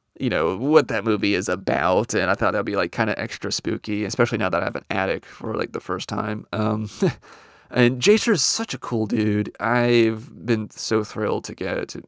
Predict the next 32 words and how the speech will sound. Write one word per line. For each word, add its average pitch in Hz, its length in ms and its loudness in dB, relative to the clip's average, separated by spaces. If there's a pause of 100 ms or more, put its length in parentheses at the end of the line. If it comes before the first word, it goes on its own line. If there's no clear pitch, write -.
(240)
meet 113 160 -6
with - 160 -8
him. 131 500 4 (520)
And, 110 500 4
you 107 140 -4
know, 82 340 -2 (140)
I 110 60 4
also 113 140 0
got 113 140 0
to 101 60 -6
meet 104 100 -4
his 101 120 -4
brother. 107 260 2
I 98 40 2
went 113 140 2
on 104 300 -2
his 127 240 2
show, - 420 0
Podzilla, 101 520 0
to 80 40 -4
talk 101 260 -6
about 85 120 -4
Matango 95 800 0
recently. 98 600 -6
That 104 140 -2
was 82 180 -2
such - 400 -4
a 147 60 -10
fun - 480 -8 (240)
discussion. - 460 -2
Everybody 101 360 2
go 95 320 -2